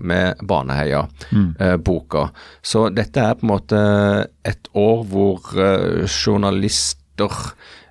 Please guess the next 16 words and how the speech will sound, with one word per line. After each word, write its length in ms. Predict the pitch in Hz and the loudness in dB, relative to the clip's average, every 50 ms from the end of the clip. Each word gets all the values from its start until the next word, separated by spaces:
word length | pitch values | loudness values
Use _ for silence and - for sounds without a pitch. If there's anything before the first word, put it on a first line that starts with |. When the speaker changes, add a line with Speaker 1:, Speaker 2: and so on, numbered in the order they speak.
| - - | -6 -2
Speaker 1:
eh, 280 | 104 101 101 101 95 95 | 0 2 2 2 2 0
ser, 540 | 92 - - - - - 104 104 107 107 104 - - - - - - 87 95 - - | 0 -2 -2 -2 0 0 2 2 2 2 0 -4 -10 -20 -16 -14 -12 -10 -10 -6 -2
nærmer 480 | 110 113 117 113 95 82 71 71 78 78 | 0 2 2 2 0 -2 -4 -4 -4 -4
seg, 400 | - - 98 101 98 98 90 - - - | -2 0 0 2 2 0 0 -4 -8 -12
eh, 720 | - - - 50 50 50 50 50 50 50 - - - - | -10 -8 -8 -8 -8 -8 -6 -6 -6 -6 -8 -8 -10 -8
justismordet 680 | - 98 107 - - 104 101 95 - 107 107 101 - - | -4 -2 -2 -2 0 0 -2 0 0 0 0 0 -2 -2
på 180 | - 104 101 | -2 -2 0
en 180 | 101 104 - - _ _ _ _ | -2 -2 -6 -10 _ _ _ _
annen 280 | - 117 101 95 101 113 | -4 -2 -2 0 0 0
måte, 460 | 123 117 95 - - - - 156 156 | 2 2 0 0 -2 -2 -2 0 0
men 180 | 143 127 135 135 - | 0 0 -2 0 0
i 100 | 131 135 | -2 -2
veldig 380 | 131 - 175 151 117 90 127 135 | 0 0 0 0 0 0 2 2
liten 320 | 123 104 - - 139 123 | 2 0 0 0 -2 -2
grad, 360 | - 95 101 104 113 110 - - - - - - - - _ _ _ _ _ - - - | 0 0 2 2 2 0 -2 -8 -18 -20 -20 -20 -20 -20 _ _ _ _ _ -10 -4 0
eh, 220 | 104 98 98 | 2 2 2